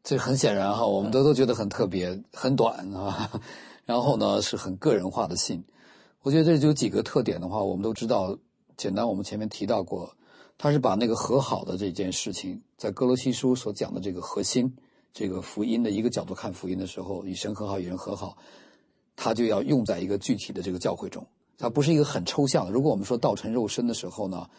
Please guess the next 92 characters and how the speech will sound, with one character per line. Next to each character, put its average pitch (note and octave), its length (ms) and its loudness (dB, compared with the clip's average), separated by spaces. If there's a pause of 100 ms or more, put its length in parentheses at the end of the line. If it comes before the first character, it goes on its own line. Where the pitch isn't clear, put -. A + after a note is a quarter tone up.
(220)
我 G#2 80 -8
们 A#2 80 -2
老 A2 240 0
来 A2+ 80 4
想 G#2 240 -2
耶 G#2 80 0
稣 A2+ 120 0
基 A2 80 -2
督 G2+ 100 -2
道 G2 140 -2
成 - 120 -10
肉 - 160 -8
身， - 160 -12
那 A#2+ 80 -2
我 A2 200 0
们 C3+ 160 0
怎 C#3 100 -4
么 F#2 60 -6
样？ F#2 80 -6
那 A2+ 80 -2
保 F2+ 180 0
罗 A2+ 100 2
实 B2+ 140 -2
际 C3 140 0
上 A#2 200 0 (300)
就 - 140 0
是 C3+ 40 -12
他 E3+ 280 4
呢， D3+ 160 4
就 A#2 80 2
是 A#2+ 140 2
真 C#3+ 220 0
正 C#3 120 4
是 B2 180 -4 (100)
道 A#2 160 0
成 G#2 160 -4
肉 A2 140 0
身 A#2 260 -2
的， F#2+ 220 0 (320)
披 - 160 -2
戴 B2+ 160 4
基 A2 180 -2
督 A#2 220 2
进 B2 240 2
入 G2 180 0 (220)
这 C3+ 140 2
两 - 180 -2
个 F#2+ 60 -4
人 F2+ 100 -4
中 F2+ 180 -6
间， F#2 460 -8
先 - 260 -4
后 A#2+ 140 0
成 G#2 160 -8
为 G#2 80 -4
弟 G2+ 160 -4
兄 A2 240 -4
了。 - 140 -6 (340)
怎 - 160 -4
么 A#2+ 80 2
样 D3 180 6
在 C3+ 200 4
一 C3+ 40 6
个 C#3+ 120 4
弱 E3 240 6
者 - 120 -4
的 - 60 -8
地 G#2+ 160 0
方， F2 200 -6
就 D#3+ 100 2
是 D3 60 2
说 F#3 140 4 (360)
他 G3 100 4
是 G3+ 100 6
个 D#3 60 6
使 - 200 4
徒， - 340 -8 (360)
结 - 160 4
果 E3+ 140 8
他 E3 140 2
用 F#3 200 6
的 A#2 60 4
方 D#3+ 300 4
法 F2+ 160 2
呢， F2 100 -4
让 A#2 100 2
我 A2+ 80 2
感 A2 160 -4
觉 G#2 120 -2
就 A#2+ 40 2
是 A2 40 0
说 B2+ 180 2